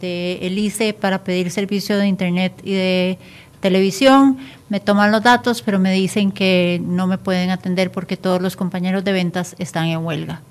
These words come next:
a pesar de que el ice dice que mantiene sus operaciones normales. Al ser las once y cincuenta y uno, agradecemos,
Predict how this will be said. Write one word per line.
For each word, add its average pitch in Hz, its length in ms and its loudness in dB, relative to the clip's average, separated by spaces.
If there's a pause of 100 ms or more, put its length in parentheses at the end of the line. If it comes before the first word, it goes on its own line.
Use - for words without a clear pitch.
(120)
a 190 140 0
pesar 185 300 -2
de 185 100 -2
que 214 100 -6
el 220 80 -2
ice 240 220 0
dice 214 280 -2
que 196 200 -2
mantiene 185 460 -2
sus 190 180 -8
operaciones 170 560 -4
normales. 170 560 -8 (420)
Al 196 180 0
ser 214 280 4
las 214 240 4
once 220 400 0
y 214 60 2
cincuenta 202 520 0
y 226 120 4
uno, 247 320 6 (320)
agradecemos, 202 960 2